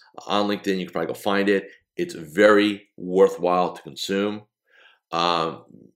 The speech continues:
because, again, this game is not a, you know, like we talk about get rich quick, like investing, right? Get rich quick, right? When you hear that, sounds too good to be true, normally is, right?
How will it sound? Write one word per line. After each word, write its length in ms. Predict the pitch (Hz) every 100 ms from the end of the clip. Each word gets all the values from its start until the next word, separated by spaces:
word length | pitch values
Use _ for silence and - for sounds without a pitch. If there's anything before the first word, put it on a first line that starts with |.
| -
because, 460 | 92 90 90 87
again, 460 | 85 85 110 95 76 - _ _ _
this 500 | 95 80 87 117 135
game 580 | 120 104 107 107 101 101
is 220 | - 87 87
not 380 | 90 95 -
a, 280 | 80 82 80 _
you 180 | - 101
know, 100 | 87
like 200 | 80 90
we 60 | 92
talk 160 | 123
about 160 | 117 113
get 160 | - 127
rich 180 | 110
quick, 160 | - 113
like 140 | 110
investing, 420 | 127 120 117 - 85
right? 260 | 85 95 - _ _ _
Get 180 | - 107
rich 200 | 110 -
quick, 260 | - 104 - - _ _ -
right? 340 | 82 107 - - - _ - -
When 140 | - 98
you 100 | 98
hear 340 | - 147 147
that, 400 | 92 90 85 - _
sounds 280 | - 101 101
too 140 | -
good 120 | 113 107
to 60 |
be 120 | 98
true, 360 | 107 - 120 143
normally 420 | 92 98 101 101
is, 240 | 104 - 135
right? 320 | 95 143 170